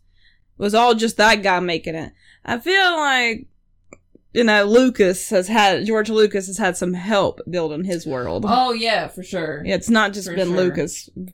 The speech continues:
Speaker 1: making his world.
Speaker 2: Especially with the
Speaker 1: 'Cause there's different people that do
Speaker 2: more
Speaker 1: comic
Speaker 2: interest
Speaker 1: books,
Speaker 2: in
Speaker 1: the
Speaker 2: it
Speaker 1: books,
Speaker 2: now.
Speaker 1: it's movies, obviously.
Speaker 2: I feel like ever since Disney got involved, s-,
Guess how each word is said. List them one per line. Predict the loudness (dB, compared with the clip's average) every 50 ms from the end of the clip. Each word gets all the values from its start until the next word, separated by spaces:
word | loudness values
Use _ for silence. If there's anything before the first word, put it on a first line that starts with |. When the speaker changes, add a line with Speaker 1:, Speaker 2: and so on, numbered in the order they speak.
| _ _ -8
Speaker 1:
making | -6 -6 -6 -6 -4 -2
his | -2 -2 -2 0
world. | 0 0
Speaker 2:
Especially | 0 0 0 -2 -4 -6 -6 -8 -8 -10
with | -8 -8 -8 -8 -8 -12 -12
the | -8 -8 -8 -6 -6 -8 -6 -6 -8 -8 -8 -4
Speaker 1:
'Cause | -2 -2
there's | 0 -2 -2
different | 0 0 0 2 2 0 0 -2 -4 -8 -12 -10 -4 0
people | 2 2 2 2 2 0
that | 0 0
do | -2 -4
Speaker 2:
more | -6
Speaker 1:
comic | -4 -4 -2 -2 -2 -2 -4
Speaker 2:
interest | -2
Speaker 1:
books, | 0 0 0 0 -2 -6 -10
Speaker 2:
in | -8 -6
Speaker 1:
the | -6 -6 -4
Speaker 2:
it | 0
Speaker 1:
books, | 2 2 4 4 2 2 0 -4 -6 -6 -6 -8 -10 _ _ _ _ _ _ _ -20 -20
Speaker 2:
now. | -20
Speaker 1:
it's | -20 -10 -2
movies, | 0 2 2 2 0 -2 -4 -4 -4 -4
obviously. | -4 -4 -4 -6 -8 -8 -10 -10 -12 -10 -8 -8 -8 -6 -8
Speaker 2:
I | -8
feel | -8 -6
like | -6 -6 -6 -6
ever | -6 -6 -6 -8
since | -8 -10 -12 -12 -12 -14
Disney | -12 -8 -8 -8 -8 -8 -10 -12 -10 -10
got | -12 -14 -14 -16
involved, | -16 -16 -14 -14 -14 -14 -14 -16 -18 _ _ _ _ _ _ _ _ _ _ _
s-, | -20 -16